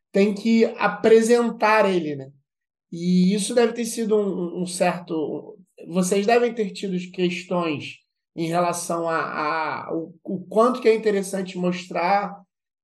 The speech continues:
do que as pessoas já devem saber, do que elas estão acostumadas a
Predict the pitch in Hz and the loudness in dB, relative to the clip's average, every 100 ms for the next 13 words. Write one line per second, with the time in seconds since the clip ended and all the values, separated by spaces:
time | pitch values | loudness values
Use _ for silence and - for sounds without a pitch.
0 | - 165 180 180 - 190 190 175 160 170 | -8 -4 -4 -4 -8 -4 0 2 2 -2
1 | 175 175 180 170 170 165 160 160 156 156 | -4 -4 -4 -2 0 0 0 0 -2 -6
2 | - 139 139 151 202 220 226 190 180 180 | -6 -4 -2 4 6 8 6 0 -6 -6
3 | 175 - 165 165 - 170 156 156 165 160 | -6 -6 -6 -6 -10 -8 -6 -4 -4 -2